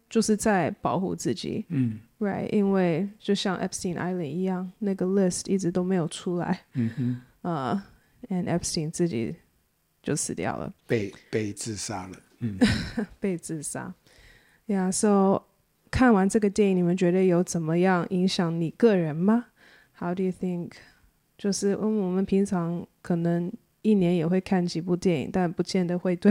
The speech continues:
Speaker 1: 我们个人人生有任何的影响。你觉得这一部是会改变你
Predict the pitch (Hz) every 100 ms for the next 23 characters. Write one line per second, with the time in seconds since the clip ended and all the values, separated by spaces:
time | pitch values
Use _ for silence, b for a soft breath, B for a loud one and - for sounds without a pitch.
0 | 196 202 185 208 - 220 - 220 190 180
1 | 180 185 202 175 180 196 175 180 - 180
2 | 190 - 175 - B B B 220 208 220
3 | 214 254 220 220 214 208 202 190 170 -
4 | b b b _ 208 190 170 - _ _
5 | - 165 160 202 185 170 151 127 196